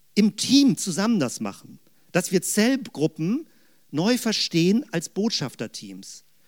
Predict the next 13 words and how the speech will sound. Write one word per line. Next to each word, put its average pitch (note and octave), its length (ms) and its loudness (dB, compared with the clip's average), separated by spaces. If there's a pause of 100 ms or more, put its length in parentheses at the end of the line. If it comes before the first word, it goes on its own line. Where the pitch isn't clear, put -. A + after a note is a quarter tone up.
(200)
wo D3+ 140 -4
wir E3+ 160 0
füreinander F#3 600 -2
beten, G#3 520 -2 (240)
wo D3 140 -10
wir D3+ 100 2
Leute D3 320 0
segnen G3+ 480 0
und E3 120 -2
sagen, E3 320 -4
in C#3 100 -2
deinem A#3+ 320 2
Umfeld, D#3 580 -2